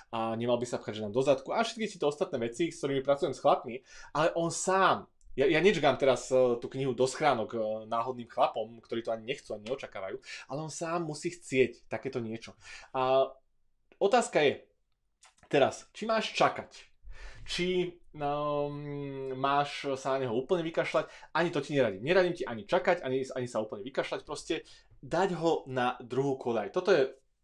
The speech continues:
je to môj osobný názor zo skúseností, ktoré, ktoré mám a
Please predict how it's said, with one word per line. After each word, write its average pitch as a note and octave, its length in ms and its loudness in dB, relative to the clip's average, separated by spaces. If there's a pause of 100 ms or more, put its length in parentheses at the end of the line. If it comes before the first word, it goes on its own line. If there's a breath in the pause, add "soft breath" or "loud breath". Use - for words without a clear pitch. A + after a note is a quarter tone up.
(160)
je A#3 80 4
to A3 160 2
môj C#3 160 8
osobný B2+ 240 -2
názor C#3+ 400 4
zo B2+ 160 2
skúseností, C#3+ 560 -4
ktoré, B2+ 320 2
ktoré A2+ 240 -6
mám C#3 320 0
a A2+ 240 -2